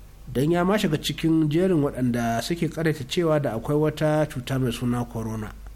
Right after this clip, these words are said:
Wannan siyasar tashi ta sa ƙasar Brazil, in za a iya tunawa, ta shiga sahun gaba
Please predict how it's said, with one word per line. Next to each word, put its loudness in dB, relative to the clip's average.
Wannan 2
siyasar -2
tashi -6
ta 0
sa 0
ƙasar 0
Brazil, 2
in 0
za 0
a -2
iya 0
tunawa, 2
ta 0
shiga -2
sahun 2
gaba -2